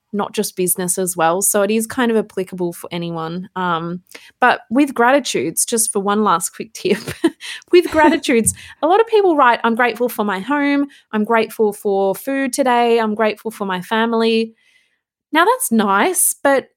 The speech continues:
are you stressed about not having a home or not having a family or, you know, not having food today? Maybe you are, and that's <laughs> great, then you probably could use those. But if you are able to buy a journal, then you probably are at the next level. And so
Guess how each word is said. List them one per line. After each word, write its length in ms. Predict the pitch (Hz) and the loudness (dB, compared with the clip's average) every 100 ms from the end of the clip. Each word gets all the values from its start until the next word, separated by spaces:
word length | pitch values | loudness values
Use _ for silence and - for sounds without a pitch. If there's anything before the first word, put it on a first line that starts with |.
| - | -2
are 80 | 320 | 0
you 140 | 311 | 0
stressed 500 | 294 - 190 214 - | -2 -2 -4 -2 -2
about 360 | 262 269 277 - _ _ | -2 -2 -4 -6 _ _
not 260 | 254 262 233 | -6 -6 -4
having 260 | 269 262 | -4 -2
a 60 | 254 | -2
home 320 | 254 269 262 | -2 -2 -2
or 160 | 254 240 | -2 -2
not 200 | 247 226 | -2 -2
having 200 | 254 247 | -2 -2
a 60 | 233 | -2
family 500 | 247 240 240 240 233 | -2 0 0 0 2
or, 300 | 214 208 196 | 2 0 0
you 120 | 220 | -2
know, 240 | 208 208 208 _ - _ | 0 0 -2 _ -20 _
not 200 | 214 214 | 0 2
having 300 | 196 220 208 | 2 0 0
food 340 | 190 233 226 226 | -2 0 2 2
today? 420 | 247 226 214 214 | 0 2 4 2
Maybe 300 | 220 226 220 | 2 2 2
you 140 | 214 - | 0 2
are, 260 | 185 185 262 | 4 4 4
and 80 | |
that's 180 | 214 - | 0 -2
<laughs> 80 | - | -4
great, 220 | 208 226 | -2 0
then 160 | 220 220 | 2 2
you 100 | 214 | 2
probably 280 | 220 226 220 | 2 0 2
could 240 | 233 196 | 0 0
use 220 | 196 190 | -2 -4
those. 260 | 180 165 196 | -2 -2 -2
But 140 | 233 240 | -4 -4
if 140 | 277 | -2
you 100 | 320 | 2
are 120 | 302 | 4
able 280 | 302 311 285 | 2 2 0
to 220 | 240 190 - _ _ _ _ _ - - | 0 0 -10 _ _ _ _ _ -20 -2
buy 200 | 202 196 | 0 2
a 100 | 196 | 0
journal, 380 | 185 180 185 185 | 0 -2 -2 -2
then 160 | 190 | -2
you 100 | 180 | -4
probably 600 | 180 196 185 185 185 180 - - - 202 | -4 -2 0 0 0 -2 -6 -20 -6 0
are 100 | 202 | 2
at 140 | 196 | 2
the 80 | 214 | 0
next 220 | 208 - | -2 0
level. 160 | 226 226 | 0 0
And 160 | 233 | 0
so 260 | 226 254 | 2 2